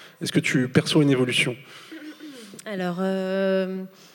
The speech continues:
Speaker 2: c'est, c'est pas évident de mettre des étiquettes sur tous les clients. J'aime pas trop faire ça de base.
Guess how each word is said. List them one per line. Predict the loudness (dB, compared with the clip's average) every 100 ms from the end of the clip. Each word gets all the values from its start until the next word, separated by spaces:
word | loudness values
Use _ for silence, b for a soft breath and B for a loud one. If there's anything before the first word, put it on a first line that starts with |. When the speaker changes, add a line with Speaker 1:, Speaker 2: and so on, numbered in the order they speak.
| B B B _
Speaker 2:
c'est, | -12 -8 -8 -6
c'est | -8 0
pas | 2
évident | 2 -2
de | -2
mettre | -2
des | -4 -8
étiquettes | -10 -10 -8 -8
sur | -8
tous | -8 -8
les | -10
clients. | -10 -10 -6 -4 -4 -4
J'aime | -4 -6
pas | -6 -4 -4
trop | -6
faire | -6 -6
ça | -4 -2
de | 0
base. | 0 -2 -2 -6